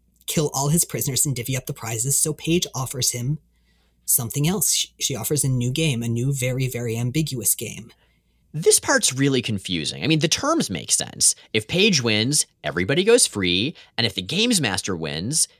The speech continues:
Speaker 2: he gets her as well as them. And he also gets the whole next generation of mutants alongside her to guide and control. These are good stakes. This is gonna be a really important contest, except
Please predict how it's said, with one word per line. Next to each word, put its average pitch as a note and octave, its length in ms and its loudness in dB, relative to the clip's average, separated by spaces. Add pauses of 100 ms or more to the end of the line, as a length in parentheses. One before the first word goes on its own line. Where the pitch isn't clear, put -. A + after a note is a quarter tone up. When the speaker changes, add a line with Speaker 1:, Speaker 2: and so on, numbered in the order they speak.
Speaker 2:
he - 160 0
gets A#2+ 360 2
her D3+ 460 2
as D3+ 200 4
well G#3 420 0
as - 200 2
them. - 360 -10 (180)
And D3 120 2
he C3 80 -2
also E3 240 2
gets A2 180 2
the G2 80 -2
whole G#3 400 4
next E3 240 2
generation C#3 460 0
of A2 80 -2
mutants D#3 260 0
alongside A2+ 840 0
her E2+ 160 -2
to - 120 2
guide F2+ 600 0
and F#2 240 -4
control. G#3 520 0 (220)
These F#3+ 220 4
are F#3 80 6
good C#3+ 200 4
stakes. - 520 2 (180)
This - 160 6
is F3 60 2
gonna E3 180 4
be B2 340 4 (120)
a B2+ 80 6
really F3 420 6
important C#3+ 540 -2
contest, - 640 0 (180)
except F#3 340 2